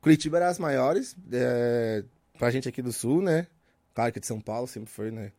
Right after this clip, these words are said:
Sempre foi as maiores, mas a, daqui do Sul, as de Curitiba era, e era todo mês, assim, ó.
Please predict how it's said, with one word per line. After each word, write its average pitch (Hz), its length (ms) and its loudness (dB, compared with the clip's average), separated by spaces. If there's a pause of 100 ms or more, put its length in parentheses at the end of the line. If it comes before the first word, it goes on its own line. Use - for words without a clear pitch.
(140)
Sempre 101 260 -16
foi 104 120 -4
as 104 100 -4
maiores, 107 600 -4 (100)
mas 113 280 -6
a, 117 300 -2
daqui 117 240 -4
do 127 120 -6
Sul, 139 440 0
as 143 120 2
de 131 60 -10
Curitiba 139 560 -2
era, 147 240 2
e 139 140 2
era 143 120 4
todo 127 200 -8
mês, 143 280 -2
assim, 117 180 -10
ó. 104 100 -8